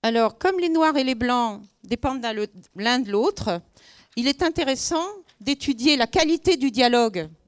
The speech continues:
entre les noirs et les blancs. Vous voyez que, euh, là,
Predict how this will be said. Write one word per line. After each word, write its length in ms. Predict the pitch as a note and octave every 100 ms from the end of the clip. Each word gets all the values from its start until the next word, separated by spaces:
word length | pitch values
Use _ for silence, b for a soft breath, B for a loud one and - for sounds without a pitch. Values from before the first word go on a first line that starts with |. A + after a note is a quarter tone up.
| - _ -
entre 260 | F3 G#3+
les 100 | F#3+
noirs 260 | F#3+ F3 D#3
et 60 | D3+
les 140 | D#3+
blancs. 260 | D3+ D3 D3+ _ _ _ _ _ b b b b _
Vous 80 | F3+
voyez 280 | F#3+ A#3+ D#4
que, 160 | D#4 B3+
euh, 720 | B3+ B3 G#3 G#3 G3 G3+ G3+
là, 360 | G#3+ C#4 E4